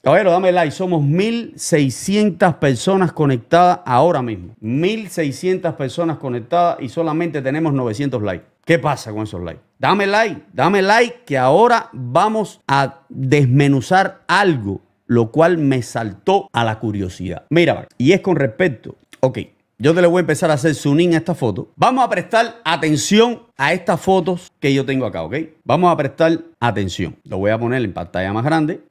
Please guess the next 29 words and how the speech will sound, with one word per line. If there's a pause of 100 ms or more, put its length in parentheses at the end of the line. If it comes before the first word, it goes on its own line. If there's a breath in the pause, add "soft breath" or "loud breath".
Yo,
primeramente,
yo
quiero
que
tú
me
busques
un
lunar
que
él
debería
tener
por
esta
área
de
aquí. (120)
Yo
voy
a
hacerle
más
zoom
in
a
la
foto.